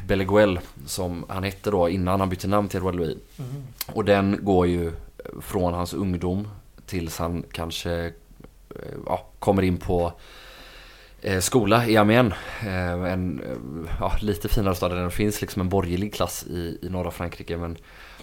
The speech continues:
Speaker 1: den här senaste boken, den tar vid där den första slutade. Han skrev några böcker här emellan, en om hans mamma, en om hans pappa och en om
Speaker 2: Mm.
Speaker 1: ett övergrepp.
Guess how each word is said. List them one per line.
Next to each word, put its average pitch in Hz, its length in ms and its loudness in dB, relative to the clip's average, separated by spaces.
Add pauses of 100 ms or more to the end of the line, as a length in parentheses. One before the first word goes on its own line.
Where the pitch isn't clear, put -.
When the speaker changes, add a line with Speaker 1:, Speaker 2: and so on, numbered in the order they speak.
(120)
Speaker 1:
den 90 140 0
här 90 60 2
senaste 110 400 2
boken, 82 460 0
den 92 320 -2
tar 95 240 -4
vid 107 260 2
där 98 100 6
den 85 140 0
första 85 340 -2
slutade. 98 560 0 (160)
Han 90 160 -8
skrev - 140 -10
några 92 120 0
böcker 87 240 -2
här 87 120 0
emellan, 87 480 0
en 85 120 0
om 85 60 -2
hans 87 180 -4
mamma, 90 240 -2
en 87 80 -6
om 85 60 -6
hans 85 120 -6
pappa 85 360 -2
och 85 160 0
en 82 140 -4
om 85 140 -2
Speaker 2:
Mm. 135 120 -2 (240)
Speaker 1:
ett - 140 -10
övergrepp. 87 460 -2